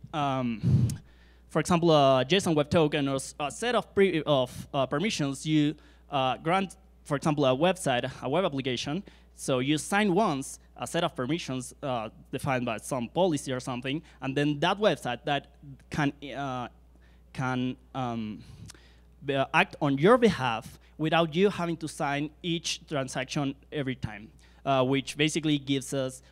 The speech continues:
Web two, uh, experience on Web three. So how does it look today on Starknet? This is, uh, basically the, um,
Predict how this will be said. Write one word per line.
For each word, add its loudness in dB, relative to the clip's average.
Web -2
two, 2
uh, -4
experience -2
on -4
Web -6
three. -12
So 4
how 6
does 4
it 2
look -2
today 0
on -2
Starknet? -8
This 0
is, 0
uh, 10
basically 6
the, 2
um, -2